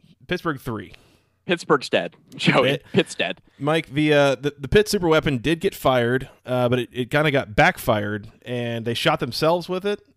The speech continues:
Speaker 1: and <laughs> this game was over after, like, maybe twenty minutes of football. This was
Speaker 2: Yeah.
Speaker 1: ugly,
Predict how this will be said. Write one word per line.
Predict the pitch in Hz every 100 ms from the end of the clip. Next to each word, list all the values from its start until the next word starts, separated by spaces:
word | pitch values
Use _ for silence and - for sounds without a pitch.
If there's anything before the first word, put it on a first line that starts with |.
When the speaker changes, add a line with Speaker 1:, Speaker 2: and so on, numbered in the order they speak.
| _
Speaker 1:
and | 131 123 120 120 120 120 120 - 175 139 123
<laughs> | 143
this | 151
game | 170 151
was | 135
over | 131 123 120
after, | 117 120 110 110 107
like, | 113 110 - _ _ - 57 62
maybe | 131 113 107
twenty | - 104
minutes | 104 101
of | 104
football. | 113 101 101 110
This | - 143
was | 127 110 _
Speaker 2:
Yeah. | 110 104
Speaker 1:
ugly, | 123 110 110 107